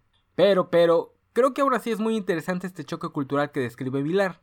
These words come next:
porque el otro día leí que justamente la generación de mujeres y hombres de la Segunda Guerra Mundial sintieron un duro golpe cultural cuando los muchachos regresaron a casa. La generación de Steve fue una generación que sintió que se les robó su juventud, que no tuvieron un desarrollo como se debía.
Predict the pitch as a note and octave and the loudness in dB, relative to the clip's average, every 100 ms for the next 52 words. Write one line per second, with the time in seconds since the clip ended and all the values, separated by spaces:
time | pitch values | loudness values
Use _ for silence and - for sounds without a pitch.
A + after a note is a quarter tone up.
0 | _ - - D3+ F3+ G#3+ G#3 G3+ G3 E3+ | _ -12 -6 -4 -2 0 2 2 2 -2
1 | - B3+ B3+ A#3 A3+ F#3+ E3 D#3+ D3 C#3+ | -6 -4 -2 -2 -2 -2 -4 -4 -4 -4
2 | - G3 F#3 D#3+ - F#3 F3 E3+ F3+ F3 | -2 -2 -4 -4 -4 -4 -4 -4 -4 -4
3 | D3+ B2+ B2 C#3 D#3+ E3 E3 F3+ F#3+ F#3 | -4 -4 -4 -6 -4 -4 -4 -4 -4 -4
4 | F#3 - F3+ B3 B3 A#3 A#3 G#3 F#3+ G3+ | -6 -4 -2 0 0 0 0 2 2 0
5 | G3 F3 D3+ E3 F3+ F3 C#3 B2 A#2 B2 | -2 -4 -2 0 0 0 0 0 -2 -6
6 | B2 G3 - A#2 A2 G#2+ A#2+ A2+ A2 E3+ | -4 -4 -4 -6 -6 -6 -6 -6 -6 -8
7 | E3 A#2+ - _ _ _ _ - D#3 E3+ | -8 -12 -18 _ _ _ _ 0 0 2
8 | G3+ A3+ A#3+ D4+ D#4 - A#3 A3 A3 G#3+ | 4 2 2 0 -2 -2 -4 -2 -2 -2
9 | G3 E3 C#3 F3+ F#3 F3 D3 F#3 F3+ F#3 | -2 -4 -4 -6 -6 -8 -6 -6 -4 -6
10 | D3+ B2 B2 B2 B2 B2 B2 B2 F#3 - | -4 -4 -6 -6 -8 -6 -6 -4 -6 -8
11 | _ A#2+ C3 B2+ C#3 G#3 G3 F3+ D3 B2+ | _ -6 -6 -4 2 2 2 -2 -4 -6
12 | B2+ D#3 D3+ A#2 A2+ A2+ A2+ E3+ D#3+ - | -4 -2 -2 -6 -8 -8 -6 -4 -4 -8